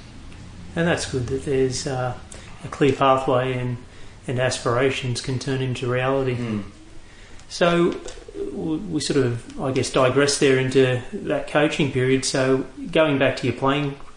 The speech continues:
Speaker 1: career, you'd finished at, uh, the Wolves for various reasons, went back to Tarrawanna, um, for two or three seasons, I think, uh, eighty-five, eighty-six, eighty-seven. Um, and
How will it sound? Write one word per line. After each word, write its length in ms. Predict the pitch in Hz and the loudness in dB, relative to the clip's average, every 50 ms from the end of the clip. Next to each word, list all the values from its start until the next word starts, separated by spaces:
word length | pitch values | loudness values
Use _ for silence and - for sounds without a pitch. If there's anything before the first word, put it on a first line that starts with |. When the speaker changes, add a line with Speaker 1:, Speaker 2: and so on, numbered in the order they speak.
| - - - - - - | -18 -20 -18 -18 -16 -6
Speaker 1:
career, 240 | - 139 131 127 | 0 2 4 4
you'd 260 | 131 131 131 127 127 - | 4 2 2 0 -2 -2
finished 360 | - 156 147 131 123 - - | 0 2 2 2 2 0 0
at, 140 | 135 - - - - - - - - - - - - - - - - - 226 | 0 -2 -2 -6 -12 -18 -20 -20 -18 -18 -18 -18 -18 -18 -20 -20 -16 -12 -8
uh, 100 | - 143 | -6 -4
the 120 | 117 120 113 | -2 0 2
Wolves 460 | 120 131 135 143 135 131 - - - | 6 6 6 6 4 0 -2 -4 -4
for 240 | - - - - 131 | -6 -8 -4 -4 -2
various 500 | 117 135 135 131 127 120 113 110 - - | 0 2 2 2 4 2 0 0 0 2
reasons, 760 | 139 139 139 135 131 135 131 135 131 131 - - - - - - - | 2 2 2 2 2 2 2 2 2 0 -2 -6 -8 -14 -18 -14 -4
went 180 | - 160 139 135 | -2 0 0 2
back 200 | 139 131 - - | 0 -2 -2 -2
to 80 | - 131 | -2 -4
Tarrawanna, 640 | - - 143 127 127 127 131 131 143 139 139 139 131 - - - - - - - - - | 0 0 2 2 4 4 4 4 2 2 0 -2 -4 -8 -14 -18 -18 -18 -18 -12 -6 -2
um, 480 | 139 123 120 120 120 120 120 120 123 - - 427 392 330 - - - - | 0 2 2 2 2 2 0 -2 -4 -6 -8 -10 -10 -10 -12 -14 -16 -16
for 180 | - - - 160 | -16 -12 -12 -12
two 240 | - - - 185 160 | -10 -8 -2 0 0
or 40 | 135 | 0
three 220 | - - 156 151 | 2 2 2 2
seasons, 440 | 147 151 - 135 131 123 135 120 - | 2 4 4 4 4 4 0 -2 0
I 80 | 131 127 | 0 0
think, 220 | 135 135 117 - | 0 0 0 0
uh, 240 | 139 123 120 120 131 | 0 0 0 0 0
eighty-five, 580 | 139 127 123 120 117 - - 135 131 131 131 127 | 0 0 -2 -2 -4 -2 0 2 4 4 4 2
eighty-six, 460 | 131 127 120 113 - - 143 131 - | 2 0 0 -2 -2 -2 -4 -2 2
eighty-seven. 640 | 139 127 120 120 110 - - 147 143 123 120 - 170 - - - - - - - - - - - - | 2 2 2 0 0 0 2 2 2 2 0 -2 -4 -8 -12 -18 -20 -18 -16 -16 -16 -16 -16 -12 -10
Um, 420 | 135 127 123 123 123 123 127 - | -6 -4 -4 -4 -4 -4 -6 -6
and 400 | - - 123 123 123 123 123 117 | -6 -6 -6 -4 -4 -4 -6 -6